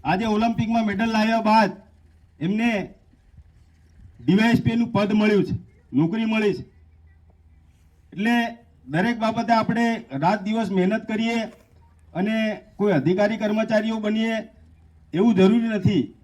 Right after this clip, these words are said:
ઘણી બધી ક્ષેત્રે આપણે આપણી કારકિર્દી બનાવી શકીએ છીએ.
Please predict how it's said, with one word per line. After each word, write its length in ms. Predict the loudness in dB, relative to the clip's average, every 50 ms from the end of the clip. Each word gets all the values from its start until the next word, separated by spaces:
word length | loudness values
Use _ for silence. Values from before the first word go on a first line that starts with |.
| -8 -4
ઘણી 200 | -2 -2 -2 -2
બધી 160 | -2 -2 -4
ક્ષેત્રે 400 | -4 -2 -4 -4 -4 -2 0 0
આપણે 300 | 0 0 0 -2 -2 -2
આપણી 300 | -2 -2 -2 -4 -6 -2
કારકિર્દી 440 | 0 0 0 0 -2 -8 -10 -10 -8
બનાવી 380 | -6 -4 0 0 0 0 2 0
શકીએ 400 | -2 -2 -2 -2 -2 -2 -2 -4
છીએ. 120 | -6 -14